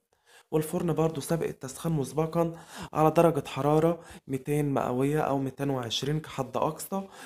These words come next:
من تحت فقط وليس من فوق ومن تحت، عشان ما تتحرقش معانا. وبنسكنهم كويس وبنكبسهم زي ما كبسنا الأرضية بالظبط. أنا مش حابب بس أطول عليكم الفيديو.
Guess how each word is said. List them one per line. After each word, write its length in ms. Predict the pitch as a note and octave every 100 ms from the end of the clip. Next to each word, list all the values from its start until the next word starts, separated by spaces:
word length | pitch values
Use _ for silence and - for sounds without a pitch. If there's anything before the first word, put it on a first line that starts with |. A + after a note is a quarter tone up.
| F#3
من 240 | D3 D#3 D#3
تحت 320 | D#3+ - C3
فقط 440 | - D#3 D#3+ D#3+
وليس 460 | C3 C3 D3+ D#3 D#3
من 320 | D#3 D3 C#3+
فوق 360 | C3+ C#3+ D3 -
ومن 380 | D3 D3+ B2
تحت، 280 | - B2 - _ _ - _ _ _ _ -
عشان 220 | A2+ A#2 C#3
ما 140 | C#3+
تتحرقش 640 | D3 - - C3 - -
معانا. 340 | C3 A2 A2 A2 _ _ - _ - -
وبنسكنهم 680 | C3+ C3+ - - C#3 D3+ C3+
كويس 440 | - C#3+ G3 -
وبنكبسهم 600 | F#3 E3+ B2 D#3 D#3+ D3
زي 160 | C3+ D3+
ما 100 | C#3
كبسنا 640 | A#2 A#2 C#3+ - C#3+ C#3 - - -
الأرضية 500 | C#3+ C3 - C#3+ C#3+
بالظبط. 580 | B2 A2 - A2+ _ -
أنا 120 | C#3+
مش 160 | C3 -
حابب 280 | C#3+ C3+
بس 220 | C3+ C#3+ C3
أطول 320 | C#3 C#3+ C3+
عليكم 540 | A#2 B2+ C#3+ - D3 C#3+ - - - D3+
الفيديو. 500 | C#3+ - B2 A2+